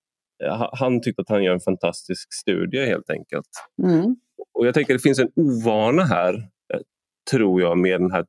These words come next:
Speaker 1: typen av, eh, det, jag vet inte, jag tycker det är en ganska i-, jag, jag förstår att du också tycker det eftersom du har med det i boken, men jag tycker det är ganska illus-, illustrativt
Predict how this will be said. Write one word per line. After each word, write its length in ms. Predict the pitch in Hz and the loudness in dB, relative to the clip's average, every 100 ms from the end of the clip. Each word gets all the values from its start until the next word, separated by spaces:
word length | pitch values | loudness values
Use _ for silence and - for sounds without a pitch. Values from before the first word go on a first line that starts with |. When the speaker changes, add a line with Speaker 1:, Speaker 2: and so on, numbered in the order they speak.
| - | -2
Speaker 1:
typen 500 | 101 87 - 95 92 | 0 0 -4 -2 0
av, 340 | 85 82 82 82 - _ _ _ _ _ _ _ _ _ _ - | 0 -2 -4 -8 -20 _ _ _ _ _ _ _ _ _ _ -10
eh, 100 | - - | -8 -6
det, 180 | - - - - | -4 -4 -6 -2
jag 120 | 123 | 0
vet 140 | 139 | 2
inte, 140 | 131 104 | 2 4
jag 160 | 107 | 2
tycker 160 | 113 135 | 2 2
det 40 | |
är 40 | 127 | 4
en 60 | |
ganska 240 | 127 123 - | 4 2 0
i-, 380 | - 113 - - | 2 0 2 -2
jag, 80 | - | 0
jag 160 | 117 | 0
förstår 200 | 123 123 | 0 0
att 60 | 123 | 2
du 60 | 113 | 0
också 220 | - 190 | 0 0
tycker 220 | 139 - | 0 2
det 60 | 104 | 0
eftersom 220 | 95 110 | 2 2
du 60 | 104 | 4
har 80 | |
med 160 | 107 104 | 4 4
det 40 | |
i 40 | 104 | 4
boken, 420 | 113 110 139 165 | 4 2 2 4
men 160 | 120 117 | 4 4
jag 120 | 110 | 2
tycker 160 | - 120 | 0 2
det 60 | |
är 40 | 113 | 4
ganska 280 | 113 - | 2 0
illus-, 380 | - 117 113 - - _ 151 | 2 2 2 -2 -10 _ 0
illustrativt 880 | 127 113 117 123 120 196 196 147 | 4 2 0 -2 -2 0 2 2